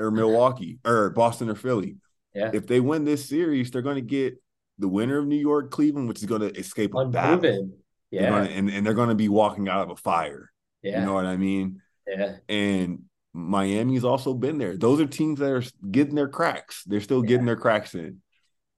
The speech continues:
Speaker 1: And Miami's like, "Nah, we've cracked a big one before."
Speaker 2: Yeah.
Speaker 1: Like, and if we just beat the Bucks.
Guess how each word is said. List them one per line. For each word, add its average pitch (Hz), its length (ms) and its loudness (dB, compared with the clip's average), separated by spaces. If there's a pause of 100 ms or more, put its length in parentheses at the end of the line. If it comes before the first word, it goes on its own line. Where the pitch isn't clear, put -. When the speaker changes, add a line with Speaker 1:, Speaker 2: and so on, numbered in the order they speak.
(140)
Speaker 1:
And 101 160 0
Miami's 104 600 2
like, 90 320 2
"Nah, 87 180 -4
we've 95 220 0
cracked 95 260 -2
a - 40 -10
big 87 260 -8
one - 160 -16
before." - 520 -14 (400)
Speaker 2:
Yeah. 101 140 -2
Speaker 1:
Like, 90 380 0 (240)
and 110 120 2
if 104 140 2
we 120 140 6
just 123 260 2
beat 127 180 4
the 98 100 0
Bucks. - 580 -4